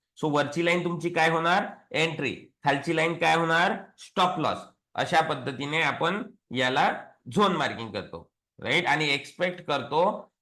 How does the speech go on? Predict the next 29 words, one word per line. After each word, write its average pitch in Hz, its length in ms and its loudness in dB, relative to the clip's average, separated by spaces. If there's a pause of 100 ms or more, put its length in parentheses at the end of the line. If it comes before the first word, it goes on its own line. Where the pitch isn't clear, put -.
(100)
की 147 120 0
हे 151 260 2 (360)
इथनं 147 520 -2
खाली 135 420 0
येणार 131 480 0 (360)
अशा 127 260 0
पद्धतीने, 104 640 -6 (380)
राईट? 143 460 -2 (220)
याला 147 180 2
कसं 160 300 0
यूज 175 280 0
करायचं 165 420 0
ऑप्शन 151 320 -2
मध्ये 156 220 -6
ते 165 80 -2
सगळं 143 240 -4
आपण 147 260 0
डिस्कस 127 400 -8
करूया, 127 320 0 (340)
राईट? 117 420 -2 (260)
चला, 156 220 6
आता 175 420 4 (460)
हे 165 200 2
झालं 170 240 4
आपलं 165 280 2
एंट्री 156 340 -2
आणि 156 220 0
स्टॉप 180 320 -2
लॉस. 95 240 -4